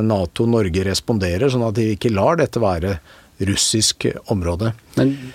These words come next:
Speaker 2: ja, og
Speaker 1: Men det
Speaker 2: den balansen vi da alltid har gått på der, eh, er den da truet med avskrekking og
Speaker 1: Ja, det,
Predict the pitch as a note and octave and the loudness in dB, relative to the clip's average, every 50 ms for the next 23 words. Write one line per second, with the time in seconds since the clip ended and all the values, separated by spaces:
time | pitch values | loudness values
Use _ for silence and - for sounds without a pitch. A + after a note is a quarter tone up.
0 | - - - - B2+ B2+ C#3 C3+ C3+ C#3 C3+ B2+ C3 C#3+ C#3 C3 A2+ G#2+ G2+ - | -18 -18 -6 -2 0 0 2 2 4 4 4 4 2 2 2 2 0 0 -2 -2
1 | - - C3+ B2+ B2 A#2+ A#2+ A2+ A2 - C3 B2 A#2+ A#2 A#2 A2+ A2+ G#2+ G2 - | 0 0 2 4 4 4 2 2 0 0 0 0 0 0 -2 -2 -2 -2 -2 -4
2 | - - - B2 A#2+ B2 C#3+ C#3+ D3+ D3 C#3 C3+ C3 B2+ B2 B2 B2 B2 A#2+ B2 | -4 -2 0 0 2 2 0 0 0 0 0 -2 -2 -2 -2 -2 -2 -4 -4 -6
3 | A#2+ B2+ B2+ A#2 A#2 A#2+ A#2 A#2 A2+ A#2+ A#2 A2+ A2+ A#2+ - - C3 C3 D#3+ G3+ | -6 -6 -4 -4 -2 0 0 0 0 2 2 0 0 -2 -2 -2 0 0 0 -2
4 | - - C#3+ C3 B2 B2 B2 B2 A#2 A2 A2 A2 A2 A2 - - - A#2 A2+ - | -2 -2 0 0 2 2 2 2 2 2 0 0 -2 -4 -4 -4 -2 -2 -2 -2
5 | - B2+ A#2+ A#2 A#2+ A#2 A#2 A#2 A#2+ A#2+ A#2+ A#2+ A#2+ B2 A#2+ A#2+ A#2+ - - - | 0 0 2 2 2 2 2 0 0 0 0 0 0 0 0 -2 -4 -6 -10 -20
6 | - - - - - - - - - - - - - - _ _ _ _ _ _ | -20 -20 -20 -20 -20 -20 -20 -20 -20 -20 -20 -20 -20 -20 _ _ _ _ _ _
7 | _ _ _ _ _ _ _ - C3+ C#3 C#3+ C#3+ D3+ | _ _ _ _ _ _ _ 2 2 4 4 4 2